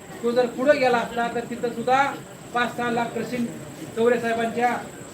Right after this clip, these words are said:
मार्गदर्शनाखाली या ठिकाणी झाला असतं, शेतकऱ्यांना दोन पैसे या ठिकाणी मिळाला असता. अशा प्रकल्पाला आपण सगळ्यांनी या ठिकाणी पाठिंबा देणं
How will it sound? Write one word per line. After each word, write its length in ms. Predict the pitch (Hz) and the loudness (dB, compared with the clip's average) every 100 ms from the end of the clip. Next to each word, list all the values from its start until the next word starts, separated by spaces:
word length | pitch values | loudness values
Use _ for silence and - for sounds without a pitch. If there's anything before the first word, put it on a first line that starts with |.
| - | -4
मार्गदर्शनाखाली 760 | 208 220 226 226 214 220 214 | -2 0 0 -2 -2 -4 -2
या 80 | 214 | -2
ठिकाणी 240 | 208 214 208 | -2 -4 -2
झाला 280 | 190 208 | 0 2
असतं, 300 | 240 233 247 | 2 2 2
शेतकऱ्यांना 500 | 240 233 - 151 214 | 2 2 2 2 0
दोन 240 | 208 226 226 | 0 0 0
पैसे 320 | 233 208 214 | 0 -4 -4
या 80 | 214 | -6
ठिकाणी 300 | 202 208 202 | -6 -6 -6
मिळाला 360 | 185 214 214 | -2 0 2
असता. 960 | 185 - - - - - - - - - | 2 -2 -10 -10 -10 -8 -10 -10 -10 -4
अशा 240 | 214 269 | 0 2
प्रकल्पाला 560 | 262 240 233 226 226 233 | 2 0 0 0 0 0
आपण 260 | 226 226 220 | 0 -2 -4
सगळ्यांनी 360 | 226 226 220 | -2 -2 -2
या 60 | 220 | -2
ठिकाणी 280 | 214 220 220 | -2 -2 0
पाठिंबा 500 | 226 208 220 214 208 | 2 2 0 -2 -2
देणं 260 | 208 214 | -2 -2